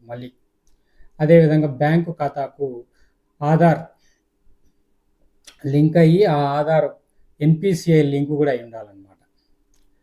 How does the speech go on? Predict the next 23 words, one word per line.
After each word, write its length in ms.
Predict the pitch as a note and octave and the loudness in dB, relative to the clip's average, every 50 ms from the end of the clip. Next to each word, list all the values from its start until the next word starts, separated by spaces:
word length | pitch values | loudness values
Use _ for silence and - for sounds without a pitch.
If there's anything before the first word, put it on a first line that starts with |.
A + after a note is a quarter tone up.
| _ _ _ _ _ _ - | _ _ _ _ _ _ 0
అన్నదాత 380 | D#3+ E3+ F3+ F3 F#3 F3+ E3+ F3+ | 0 2 2 2 2 2 2 0
సుఖీభవ 460 | E3 E3 - D#3+ - E3 D3+ D3+ D#3 D3 | -2 -2 -4 -6 -4 -4 -4 -4 -4 -6
పోర్టల్‌లో 560 | - _ D3 C#3+ C#3+ - C#3 C3+ C#3 C#3+ C#3 B2+ A#2+ A#2+ _ _ _ _ _ _ _ _ | -6 _ -10 -10 -8 -8 -10 -8 -8 -8 -8 -10 -12 -16 _ _ _ _ _ _ _ _
మీ 100 | D#3 D#3 D#3+ | 0 0 0
పేరు 300 | D#3 D#3 E3 E3 D#3+ D#3+ | 2 2 2 2 2 2
అర్హుల 340 | D#3 D3+ D3 D3+ D3+ E3+ E3+ | 2 2 0 0 2 0 0
జాబితాలో 560 | D#3+ D3+ D3+ D3 C#3+ - - D3 C#3+ C#3 C#3 C3 | 0 0 0 -2 -2 -4 -4 -2 -2 -2 -2 -4
ఉందో 260 | B2 C3+ C#3+ C#3+ D#3 D#3 | -6 -8 -8 -6 -4 -4
లేదో 240 | D3 C#3+ C#3 C3 C3+ B2 | -4 -4 -6 -6 -10 -12
కూడా 160 | C#3 C#3+ C#3 | -12 -12 -12
మీరు 220 | B2+ B2+ B2 A#2+ A2 G#2+ _ _ _ _ _ _ _ _ | -12 -12 -14 -16 -20 _ _ _ _ _ _ _ _ _
ఒకసారి 280 | D#3+ D3+ D#3+ E3 D#3 D#3 - | -4 -2 0 -2 -2 -2 -2
చెక్ 180 | - D3+ D3 - | -6 -6 -6 -2
చేసుకోండి, 420 | - D#3 D3+ - _ C#3+ C3 B2 B2 | -2 -2 -2 -4 _ -10 -8 -8 -6
ఎందుకైనా 420 | B2+ B2+ C3 C#3+ C3+ D3 C#3+ C#3 C3+ | -6 -6 -8 -6 -6 -6 -6 -4 -6
మంచిది. 420 | B2+ B2 A#2+ - - B2+ G2 F#2+ _ _ _ _ _ _ _ _ | -8 -10 -10 -14 -20 -20 -20 -20 _ _ _ _ _ _ _ _
దానికి 280 | - D3+ D3 D3 C#3+ C3 | -6 -2 -2 -2 -2 -2
సంబంధించిన 500 | - D3 C#3+ D3 D3+ D3 D3 C3 C#3+ C#3 | -4 -4 -2 0 0 0 0 -2 -2 -4
లింక్ 280 | C3 C3+ C#3 C#3+ D3 D3+ | -4 -4 -6 -6 -6 -6
కూడా 220 | C#3+ D3 D#3 G3 A3 - - _ _ _ _ _ | -6 -4 -4 -4 -6 -8 -14 _ _ _ _ _
డిస్క్రిప్షన్లో 560 | D#3+ D#3+ - - E3+ E3 - D3+ C#3 C3 B2+ | -6 -6 -4 -8 -8 -8 -6 -8 -6 -6 -6
ఇస్తాను, 360 | B2+ B2+ - _ C3+ C#3 E3 | -6 -8 -10 _ -6 -4 -4
చూసుకోండి. 540 | E3+ - - C3 - _ _ C3+ B2 G#2+ G#2 | -4 -4 -8 -12 -14 _ _ -14 -14 -14 -14